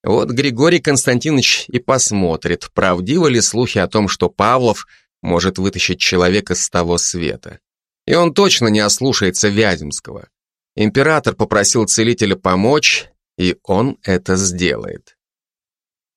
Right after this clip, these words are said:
Выпустив целителя, Вяземский снова переместился,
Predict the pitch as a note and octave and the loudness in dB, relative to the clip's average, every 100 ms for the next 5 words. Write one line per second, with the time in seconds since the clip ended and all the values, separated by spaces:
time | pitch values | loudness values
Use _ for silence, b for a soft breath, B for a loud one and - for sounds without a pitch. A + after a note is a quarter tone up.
0 | - A#2 G3+ F#3 F3+ F3+ - F3+ G3+ G3+ | 0 2 4 2 0 0 2 2 2 2
1 | E3 C#3 G#2 F#2 A#2 A#2+ A#2+ - A#2+ - | 2 2 0 0 0 2 2 2 0 0
2 | C3 D3 A2+ - A2 A2 - E3+ F3+ - | 2 2 2 0 2 0 0 4 4 4
3 | B2 | 2